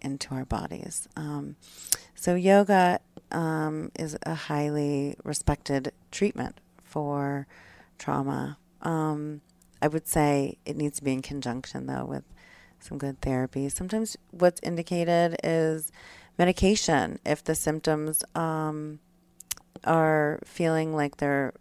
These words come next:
um, out of control. You know, if, if you're, like, having panic attacks and things like that, if you try some therapy and it doesn't seem to be working, maybe medication is indicated at that point to kind of restabilize. Um,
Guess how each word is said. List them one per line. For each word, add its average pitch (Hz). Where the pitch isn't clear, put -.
um, 151
out 147
of 151
control. 143
You 156
know, 151
if, 151
if 147
you're, 165
like, -
having 175
panic 170
attacks 151
and 147
things 143
like 143
that, 147
if -
you 165
try 165
some 160
therapy 170
and 151
it 151
doesn't 151
seem 156
to 151
be 151
working, 156
maybe 156
medication 147
is 127
indicated 135
at -
that -
point -
to -
kind 143
of 139
restabilize. 139
Um, 156